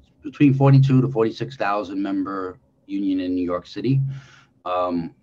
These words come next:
we literally run the city. Like, the, the city would not move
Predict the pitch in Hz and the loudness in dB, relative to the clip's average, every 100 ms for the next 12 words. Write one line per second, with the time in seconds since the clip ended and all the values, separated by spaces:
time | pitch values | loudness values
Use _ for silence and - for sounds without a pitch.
0 | _ 87 104 104 101 98 101 - _ _ | _ -10 -6 -6 -6 -6 -8 -12 _ _
1 | 160 - - _ 101 113 107 101 95 90 | -20 -20 -20 _ 0 2 2 2 -2 -4
2 | 87 92 90 90 82 - 78 71 - 76 | -4 -2 -2 -4 -6 -8 -12 -12 -12 -12
3 | 78 _ - 82 76 82 85 82 - 92 | -12 _ -12 -12 -10 -6 -6 -6 -6 -2
4 | 87 82 80 - - 92 85 73 | -2 0 -4 -4 -2 0 0 -4